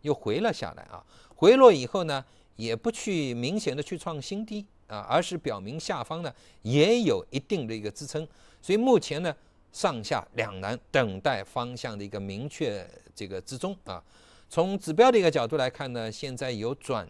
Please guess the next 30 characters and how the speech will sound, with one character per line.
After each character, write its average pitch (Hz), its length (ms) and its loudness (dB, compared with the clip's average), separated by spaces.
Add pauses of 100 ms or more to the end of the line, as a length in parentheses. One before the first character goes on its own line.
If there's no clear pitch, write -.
多 208 160 0
的 190 60 -6
一 143 60 -6
个 107 60 -8
趋 - 160 -12
向 123 180 -12
啊， 95 100 -10
这 117 100 -10
是 110 60 -6
分 208 240 -4
时 160 140 -10
上 107 200 -10
的 85 60 -18
啊， 87 160 -14 (480)
同 135 140 -8
样 160 320 0
保 92 180 -8
持 104 160 -16
一 120 80 -10
定 123 240 -10
的 107 100 -6
一 101 100 -8
个 92 120 -8
观 131 200 -8
望 - 140 -6
啊。 90 120 -12
来 98 160 -8
看 135 200 -8
一 113 40 -10
下 107 200 -6